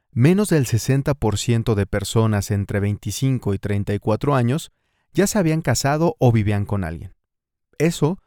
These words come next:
versus el ochenta por ciento en mil novecientos sesenta y siete. En otras palabras, los matrimonios se postergan a medida que pasan las generaciones.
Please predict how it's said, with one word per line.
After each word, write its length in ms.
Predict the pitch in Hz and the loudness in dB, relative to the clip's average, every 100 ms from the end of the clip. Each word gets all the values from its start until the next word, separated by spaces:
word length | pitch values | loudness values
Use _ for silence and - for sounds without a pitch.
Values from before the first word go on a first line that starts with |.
| _ _ | _ _
versus 420 | 120 165 - 196 196 | -4 -4 -2 -4 0
el 140 | 180 | 0
ochenta 420 | 180 - 214 247 | -2 -2 -4 -4
por 240 | - 135 110 | -6 -6 -4
ciento 440 | - 135 123 104 | -2 0 0 -2
en 100 | 101 | 0
mil 160 | 117 135 | 0 0
novecientos 600 | 117 101 - 107 104 101 | 0 -2 -2 -4 -4 -6
sesenta 420 | 98 101 98 98 | -6 -8 -6 -6
y 60 | |
siete. 360 | 95 107 - - _ _ _ _ | -6 -8 -10 -14 _ _ _ _
En 140 | - 110 | -4 -2
otras 240 | 107 107 | -2 -2
palabras, 540 | - 147 131 127 - - _ _ - | 0 2 4 2 -4 -14 _ _ -4
los 220 | 120 107 | -2 0
matrimonios 640 | 113 113 110 107 120 - - | 0 0 2 2 0 -2 -4
se 180 | - | -4
postergan 720 | - 135 - - 156 143 107 104 | -2 -2 -2 -2 -4 -2 -6 -4
a 140 | 113 | -4
medida 400 | 113 113 131 156 | -2 -2 -2 -4
que 140 | - 107 | -4 -6
pasan 420 | - 113 - 107 | -4 -6 -4 -4
las 140 | 101 | -4
generaciones. 720 | - 98 92 90 98 92 - | -6 -8 -6 -8 -10 -10 -14